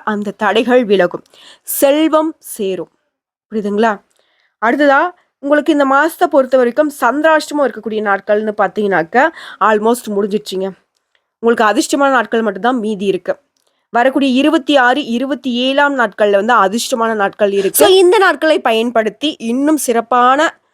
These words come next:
நிறைய நல்ல பலன்களை பெறுமாறு அன்புடன் கேட்டுக்கொள்கிறேன்.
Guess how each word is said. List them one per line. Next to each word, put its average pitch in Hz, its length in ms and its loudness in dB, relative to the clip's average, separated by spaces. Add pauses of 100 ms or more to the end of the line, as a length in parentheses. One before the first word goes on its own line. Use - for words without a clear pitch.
(220)
நிறைய 294 540 2
நல்ல 247 400 0
பலன்களை 233 480 -2
பெறுமாறு 202 640 0
அன்புடன் 196 520 -10
கேட்டுக்கொள்கிறேன். 180 760 -8